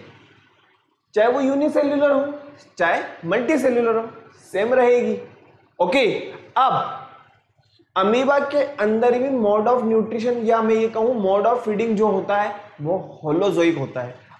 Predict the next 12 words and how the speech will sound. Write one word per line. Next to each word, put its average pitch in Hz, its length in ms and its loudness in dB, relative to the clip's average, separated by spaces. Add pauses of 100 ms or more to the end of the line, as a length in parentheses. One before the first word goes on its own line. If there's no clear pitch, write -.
अब 196 100 4
आप 214 220 2
कहोगे, 214 320 4
"सर, 220 160 0
holozoic 190 420 2
इनमें 190 520 0
भी 214 100 -2
होता 202 260 2
है?" 143 80 0
बिल्कुल 220 720 -2
होता 202 360 2
है। - 380 -2